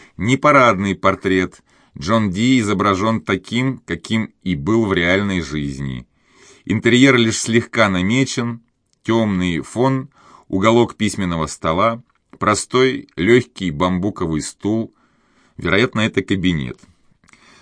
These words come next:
Чёрный пиджак с выглядывающим из нагрудного кармана платком, тёмно-серые брюки, аккуратно повязанный галстук и до блеска начищенные ботинки. Скромность, простота,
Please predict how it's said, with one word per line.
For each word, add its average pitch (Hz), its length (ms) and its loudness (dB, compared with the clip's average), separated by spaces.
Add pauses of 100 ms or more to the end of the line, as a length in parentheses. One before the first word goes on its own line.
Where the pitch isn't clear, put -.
Чёрный 143 340 2
пиджак 101 640 0
с - 160 -14
выглядывающим 101 840 0
из 92 240 -4
нагрудного 95 520 0
кармана 90 460 -2
платком, 90 640 -4 (420)
тёмно-серые 113 680 2
брюки, 117 640 0 (180)
аккуратно 107 520 0
повязанный 87 540 -2
галстук 117 640 -2 (140)
и 98 260 0 (240)
до 98 220 0
блеска 113 480 2
начищенные 92 720 -4
ботинки. 69 680 -6 (920)
Скромность, 135 760 0
простота, 90 800 0